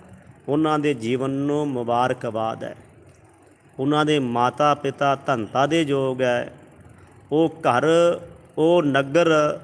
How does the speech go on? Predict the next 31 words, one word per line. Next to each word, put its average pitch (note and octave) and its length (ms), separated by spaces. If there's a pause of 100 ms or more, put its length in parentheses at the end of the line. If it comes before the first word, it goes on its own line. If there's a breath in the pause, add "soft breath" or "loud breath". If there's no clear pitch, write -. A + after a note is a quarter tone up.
(200)
ਉਹ D#3 160
ਸਥਾਨ D3+ 800 (640)
ਧੰਤਾ C#3+ 360
ਦੇ F#3+ 160
ਯੋਗ D#3 360
ਹੈ, C#3 360 (720)
ਜਿਹੜੇ D3 260
ਸਰੀਰ C#3 640 (380)
ਉਸ D3+ 320
ਵਾਹਿਗੁਰੂ D3+ 560
ਪਰਮਾਤਮਾ C3 760
ਨੂੰ C3+ 260 (680 soft breath)
ਅੱਠੇ D#3 300
ਪਹਿਰ C3 440 (240)
ਜਪਦੇ A#2 540
ਆ। - 40 (1160)
ਆਪ B2+ 260
ਜੀ E3 120
ਭਾਈ, D#3+ 300
ਤੁਸੀਂ E3 400
ਵੱਡੇ E3+ 260
ਭਾਗਾਂ D3 440
ਵਾਲੇ D3 220
ਹੋ, E3+ 60
ਜਿਹੜੇ D#3 400
ਇਸ D3 80
ਸਾ-, D3 300
ਸਤਸੰਗਤ C#3+ 640
ਸੁਣਦੇ B2 380
ਹੋ C3 80
ਨਾ। E3+ 160